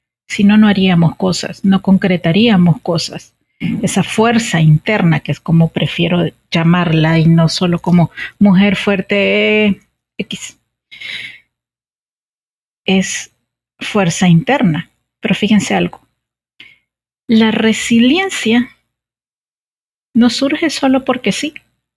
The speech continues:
La resiliencia surge a partir de un detonante. Y a veces nosotras debemos quebrarnos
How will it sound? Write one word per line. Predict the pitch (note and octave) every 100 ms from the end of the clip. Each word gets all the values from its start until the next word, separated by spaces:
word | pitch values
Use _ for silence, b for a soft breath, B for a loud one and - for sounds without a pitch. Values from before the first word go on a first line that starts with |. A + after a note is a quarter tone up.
| _ _ _ b b _
La | G3+ G3
resiliencia | G3 - F#3+ F3+ G3+ A3+ - B3+ B3 -
surge | - C#4 C#4+ A#3 F3+ E3
a | F3+
partir | - F3+ F3 E3+ - G3+ G#3+ - _ _ _
de | - G3+ A3+ A3+
un | F#3 F#3
detonante. | F3+ E3+ D3 E3 B3 C4+ - - _ _ _ _ _ _ _ _ _ _ _ _ _ _ _ _
Y | G3 F3+
a | E3
veces | G3 A#3+ - - - - - _ _ _ _ _ _
nosotras | E3 D3 - E3+ - - - - - - _ _ _ -
debemos | F#3+ F#3+ F#3+ F3 F3+ E3+ - - _ _
quebrarnos | - D3+ D#3+ E3+ F3 F3+ F3 E3+ D#3 D3+ - - -